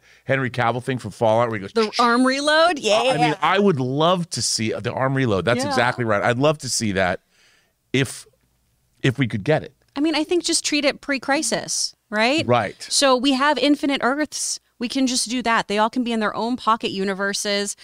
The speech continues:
Speaker 2: Continuity is fun. It's really cool when we see a group come together, when Av-,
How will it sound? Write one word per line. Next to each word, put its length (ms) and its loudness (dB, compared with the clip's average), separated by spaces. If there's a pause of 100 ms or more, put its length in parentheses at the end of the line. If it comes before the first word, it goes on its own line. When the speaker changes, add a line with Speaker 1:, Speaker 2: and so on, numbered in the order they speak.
(220)
Speaker 2:
Continuity 560 4
is 280 0
fun. 360 0
It's 220 -4
really 280 -2
cool 240 -4
when 80 -4
we 100 -4
see 260 -4
a 60 0
group 320 -6
come 260 -2
together, 360 -4
when 180 -2
Av-, 160 -4